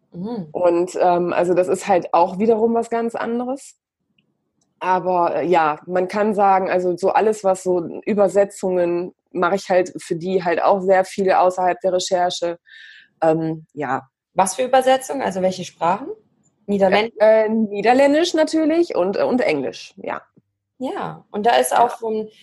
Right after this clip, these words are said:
Speaker 1: von Niederländisch so eine große Nachfrage, also
Speaker 2: Also ich
Speaker 1: Niederländisch.
Speaker 2: hab schon, ich hab schon einiges, äh, einiges halt auch für niederländische Kunden, hatte ich auch zwischendurch mal das Glück,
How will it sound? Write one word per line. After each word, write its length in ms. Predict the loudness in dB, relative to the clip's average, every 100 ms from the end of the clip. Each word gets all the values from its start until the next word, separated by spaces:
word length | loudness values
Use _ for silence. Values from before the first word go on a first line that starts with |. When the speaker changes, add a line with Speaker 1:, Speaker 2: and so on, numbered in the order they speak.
| _
Speaker 1:
von 160 | -2 0
Niederländisch 600 | 4 4 4 2 -2 -2
so 100 | -2
eine 120 | -2
große 320 | -2 -4 -2
Nachfrage, 720 | -2 -2 -2 0 0 2 -2
also 240 | -4 -6 -4
Speaker 2:
Also 200 | -6 -10 _ _ _ _ _ _ -6 2 4 4
ich 80 |
Speaker 1:
Niederländisch. 20 | 2
Speaker 2:
hab 240 | -2 -4
schon, 280 | -2 0 0
ich 160 | -4 -2
hab 140 | -2
schon 140 | 0 0
einiges, 540 | 0 0 2 2 0
äh, 260 | 0 2 2
einiges 500 | 2 0 0 -2 -2
halt 260 | -2 -2 0
auch 140 | -2
für 140 | -2 -2
niederländische 600 | 0 0 0 -2 -2 -2
Kunden, 560 | 2 2 2 -2 0
hatte 160 | -2 -2
ich 100 | 0
auch 160 | 0
zwischendurch 600 | 0 -6 -4 -2 0 0
mal 120 | -2 -2
das 200 | -4 0
Glück, 220 | -2 -2